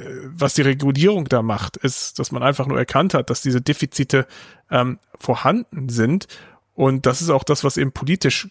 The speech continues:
getan wird, eine Reaktion darauf entwickelt wird. Und diese politische Reaktion ist, ähm, eine Gesetzgebung gewesen. Und, ähm,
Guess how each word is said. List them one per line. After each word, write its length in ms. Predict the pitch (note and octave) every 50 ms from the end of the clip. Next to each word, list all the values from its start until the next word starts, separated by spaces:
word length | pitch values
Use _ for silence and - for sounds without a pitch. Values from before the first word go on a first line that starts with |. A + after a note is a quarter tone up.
| _ _
getan 420 | - C3+ - - B2 A#2 A#2+ A#2+
wird, 400 | B2 C3 D3 D#3 - - - -
eine 140 | - C#3 C3+
Reaktion 540 | C3+ D3 C#3+ - - - - - C#3+ C#3 C#3
darauf 300 | B2 G#2+ G#2+ G#2 G#2+ -
entwickelt 440 | A#2+ A2+ B2 B2+ A#2 - A#2 A2+ -
wird. 220 | A2+ G#2 G#2 -
Und 160 | - - C3
diese 160 | - - B2+ B2+
politische 480 | - - C3 D3+ F3 - D3+ - D3+
Reaktion 580 | C#3 C3 A#2+ B2 - - - C#3 C#3 D#3 D#3+ - - - - - - _ _ _
ist, 380 | - D3+ C#3 - - - - -
ähm, 240 | C#3 C3+ C3+ C#3 B2
eine 220 | - C3+ B2+ B2+
Gesetzgebung 640 | B2+ B2 B2+ C#3 - - - - C3+ B2 A#2+ A2+ A#2
gewesen. 480 | - A#2 A2 A#2 A2+ A2+ A2 A2+ A2 G#2+
Und, 480 | G2+ G#2+ A2+ A#2 A#2+ B2 - - -
ähm, 340 | - - B2 B2 B2+ B2 -